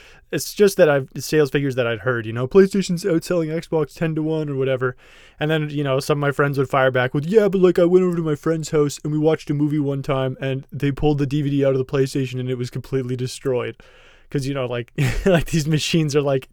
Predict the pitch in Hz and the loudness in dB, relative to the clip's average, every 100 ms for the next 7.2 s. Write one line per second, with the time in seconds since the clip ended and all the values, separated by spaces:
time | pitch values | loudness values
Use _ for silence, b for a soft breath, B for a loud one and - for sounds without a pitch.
0 | 131 - 143 151 135 135 135 135 131 135 | -6 2 2 2 0 2 0 -2 -4 -4
1 | 135 131 127 131 127 - B B B B | -2 0 0 0 -4 -8 B B B B
2 | B 214 208 269 302 175 170 156 135 131 | B -2 0 0 -2 0 0 2 2 2
3 | 147 - 123 131 135 135 127 - 139 135 | 0 0 -2 -2 -6 -8 -8 -6 -4 -4
4 | 123 - 113 139 170 b b b b - | -4 -6 -8 -8 -14 b b b b 2
5 | 160 170 170 180 180 220 214 - 220 202 | 4 4 2 -2 -2 -4 -4 -2 -2 2
6 | 160 143 143 143 135 135 131 131 - 123 | 2 2 0 -4 -2 -4 -2 -4 -4 -8
7 | 117 | -8